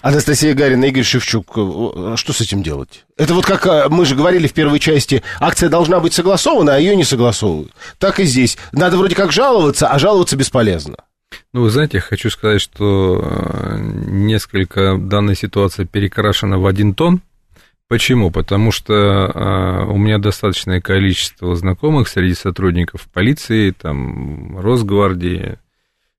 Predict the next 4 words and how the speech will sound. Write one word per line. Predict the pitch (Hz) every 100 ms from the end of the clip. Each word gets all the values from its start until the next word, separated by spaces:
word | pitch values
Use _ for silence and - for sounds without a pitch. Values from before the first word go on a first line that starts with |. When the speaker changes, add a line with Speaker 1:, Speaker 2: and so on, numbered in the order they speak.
| _
Speaker 2:
э, | 80 80 80 80 -
всяких | - 98 -
специальных | - - 117 127 107
подразделений. | - 98 92 90 98 98 92 87 -